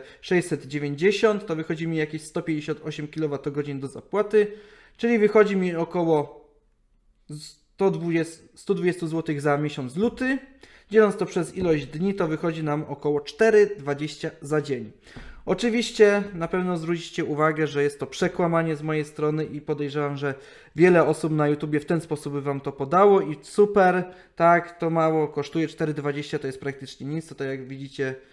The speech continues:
w miniaturce piwko dziennie i mamy ogrzany cie-, dwie-, s-, dwieście siedemdziesiąt metrów mamy ogrzane, plus jeszcze ciepłą wóż-, wodę użytkową, więc to jest żaden koszt.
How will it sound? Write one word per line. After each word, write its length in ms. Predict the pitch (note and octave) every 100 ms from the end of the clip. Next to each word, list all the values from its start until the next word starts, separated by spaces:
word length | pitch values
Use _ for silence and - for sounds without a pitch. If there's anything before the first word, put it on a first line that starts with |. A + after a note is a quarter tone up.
| _ -
w 40 |
miniaturce 580 | D#3 D3+ D3+ D#3+ D3+ C#3+
piwko 380 | F3 E3 - C#3
dziennie 500 | F#3+ G3 F#3 F3 E3 - - -
i 80 | F3
mamy 300 | F3+ F3+ D#3+
ogrzany 680 | D#3 D3 F3 E3+ D#3 D3+
cie-, 220 | - G3 F#3+ - - -
dwie-, 360 | D#3 D3 F3 -
s-, 360 | - - - _ _ _ _ C#3+
dwieście 380 | C#3+ G3+ G3+
siedemdziesiąt 640 | F3 D#3+ E3 D#3+ E3+ E3+ D3+
metrów 320 | D#3 D3+ D3
mamy 260 | D3+ D3 C#3
ogrzane, 440 | C#3+ C#3 D#3+ A3+
plus 340 | A3+ F3 G#3+ F3+
jeszcze 280 | G3 G3+
ciepłą 420 | G3+ D#3 E3 E3+ E3+
wóż-, 200 | F3 G3 -
wodę 280 | D3+ D3 E3+
użytkową, 540 | F#3+ A#3 A#3+ D#3+ B2+ - - -
więc 120 | D3+ D3+
to 100 | F#3+
jest 140 | F3+
żaden 360 | E3+ E3+ C3+ A#2+
koszt. 400 | C#3 F3+ -